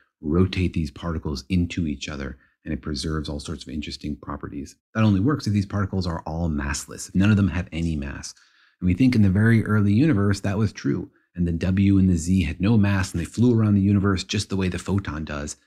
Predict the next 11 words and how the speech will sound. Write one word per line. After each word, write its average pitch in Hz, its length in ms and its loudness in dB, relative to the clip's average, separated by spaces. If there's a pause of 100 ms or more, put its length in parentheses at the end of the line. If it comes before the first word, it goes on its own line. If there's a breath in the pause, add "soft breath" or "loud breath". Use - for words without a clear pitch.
(140)
And 82 80 -6
in - 80 -2
fact, 123 320 -2
we 104 80 2
think 101 220 2
the 90 80 -2
weak 123 260 0
force 101 300 -4 (200)
was 90 120 -4
much 123 260 2
stronger 127 600 -2